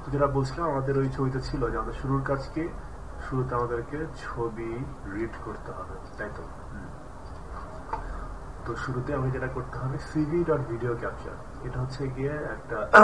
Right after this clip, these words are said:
<clears throat> ফাংশন ইয়ার সিভি, আহ, ওপেন সিভির। এই ফাংশন দিয়ে ডাইরেক্ট আমরা, আহ, ক্যামেরার সাথে একটা ও-,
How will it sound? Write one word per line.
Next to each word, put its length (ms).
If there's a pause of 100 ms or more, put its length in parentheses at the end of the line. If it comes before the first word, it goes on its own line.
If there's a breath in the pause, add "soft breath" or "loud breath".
(140)
<clears throat> 400
ফাংশন 360
ইয়ার 200 (420 loud breath)
সিভি, 280
আহ, 260
ওপেন 220
সিভির। 340 (140)
এই 320
ফাংশন 360
দিয়ে 220 (460 loud breath)
ডাইরেক্ট 420
আমরা, 340
আহ, 840 (480)
ক্যামেরার 320
সাথে 280
একটা 280
ও-, 200